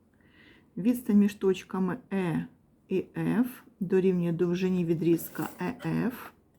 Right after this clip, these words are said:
Вимірюємо чотири сантиметри.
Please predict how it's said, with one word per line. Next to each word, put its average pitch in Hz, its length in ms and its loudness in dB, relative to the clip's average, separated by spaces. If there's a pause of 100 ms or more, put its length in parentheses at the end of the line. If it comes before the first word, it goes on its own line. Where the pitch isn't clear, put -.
(1800)
Вимірюємо 170 960 4 (120)
чотири 165 800 -2
сантиметри. 269 1040 2